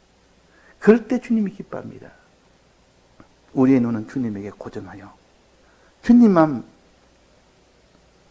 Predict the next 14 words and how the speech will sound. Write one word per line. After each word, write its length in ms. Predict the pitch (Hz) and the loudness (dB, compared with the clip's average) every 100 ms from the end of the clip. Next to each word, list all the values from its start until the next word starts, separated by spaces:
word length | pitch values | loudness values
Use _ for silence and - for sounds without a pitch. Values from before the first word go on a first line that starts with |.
| _ _ _ - | _ _ _ -16
바라볼 440 | 143 131 123 117 | -8 -4 -4 -6
때 120 | - 110 | -6 -4
그때 440 | - 196 - 156 | -2 -4 -2 -2
주님이 360 | - 131 110 104 | -2 -6 -6 -8
기뻐합니다. 600 | - - 90 101 107 _ _ _ _ _ _ _ _ _ _ _ | -16 -20 -20 -20 -20 _ _ _ _ _ _ _ _ _ _ _
깊이 420 | - 196 - 151 | -10 -10 -8 -10
생각해란 560 | 123 120 110 104 101 98 | -8 -8 -10 -12 -14 -14
말은 320 | 92 101 95 - _ _ _ _ _ _ _ _ | -14 -14 -14 -18 _ _ _ _ _ _ _ _
주님만 680 | 220 240 226 185 151 131 120 | 2 4 4 2 -2 -6 -10
생각해라, 600 | - 123 120 160 143 135 | -14 -14 -12 -12 -14 -14
그 60 | 170 | -18
말이에요. 260 | 156 139 - _ _ _ _ _ _ _ _ _ _ _ _ _ _ - | -18 -20 -20 _ _ _ _ _ _ _ _ _ _ _ _ _ _ -4
비둘기 460 | 156 147 143 131 | -2 -2 0 -2
눈은 380 | 117 117 110 98 | -2 -4 -6 -8